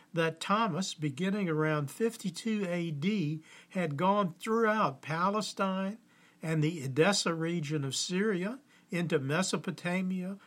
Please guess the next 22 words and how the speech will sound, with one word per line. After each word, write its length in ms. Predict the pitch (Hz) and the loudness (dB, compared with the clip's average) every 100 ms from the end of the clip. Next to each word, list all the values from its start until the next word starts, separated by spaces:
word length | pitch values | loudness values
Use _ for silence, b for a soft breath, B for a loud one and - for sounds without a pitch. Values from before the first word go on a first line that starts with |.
| B | B
Parthia, 720 | - - 202 233 226 196 208 208 | -2 4 4 4 0 -2 -2 -4
and 320 | 175 156 156 | 0 0 0
even 320 | 202 214 202 | 0 -2 -2
Ethiopia. 880 | 185 202 196 202 180 190 165 135 123 175 _ _ _ _ _ _ _ _ B B B B | -2 -2 -2 -2 2 0 2 -4 -4 -12 _ _ _ _ _ _ _ _ B B B B
Among 460 | 160 170 196 240 214 | 0 4 4 4 2
the 100 | 156 | 0
church 460 | - 220 208 - | 2 2 2 -2
fathers 680 | - 185 190 208 240 214 - | -2 0 2 0 0 -2 -4
in 180 | 175 151 | -2 -2
the 300 | 143 143 190 | -4 -2 -2
Eastern 420 | 208 - 196 165 | -2 -4 -4 -2
and 220 | 147 131 | -2 -2
Western 480 | 156 233 240 208 160 | -2 -2 -2 -4 -4
churches 580 | - 151 147 - 190 - | -2 -2 -2 -4 -6 -4
in 160 | 151 | -6
the 100 | 131 | -6
late 300 | 131 160 180 | -4 -4 -4
fourth 420 | - 185 175 180 | -6 -4 -2 -2
and 140 | 147 139 | -4 -4
early 300 | 147 175 156 | -2 -2 -4
fifth 300 | - 196 190 | -4 -6 -4
centuries 760 | - 175 220 - - 160 - | -4 -4 -4 -6 -12 -12 -14